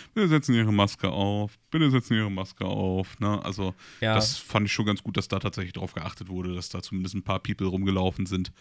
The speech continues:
Speaker 1: die, äh, da auf die Einhaltung geguckt haben.
Speaker 2: Ja, das fand ich, fand ich auch organisatorisch klasse gemacht, dass darauf geachtet wird. Aber die Leute tun mir auch so leid, die da rumlaufen und diesen Satz, was weiß ich, wie oft wiederholen müssen,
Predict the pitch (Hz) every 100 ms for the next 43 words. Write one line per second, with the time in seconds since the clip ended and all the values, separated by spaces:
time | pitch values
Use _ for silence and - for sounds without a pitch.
0 | - - - _ - 101 92 92 92 73
1 | 92 92 90 - _ _ _ - 90 90
2 | - - 95 90 87 - - 85 - 90
3 | - - - - - _ 123 107 - 123
4 | 131 120 120 - 147 113 - - 117 113
5 | 107 107 - 117 113 - - - 117 120
6 | 107 113 135 - 123 - 117 117 - 113
7 | - 117 120 117 - 147 - 110 113 117
8 | 120 - 123 113 113 117 117 113 113 110
9 | - 127 117 139 127 117 123 139 123 123
10 | 120 120 113 123 - - - 139 - -
11 | 131 - - 123 123 - 143 - 127 -
12 | 127 - 117 113 131 127 113 110 - 127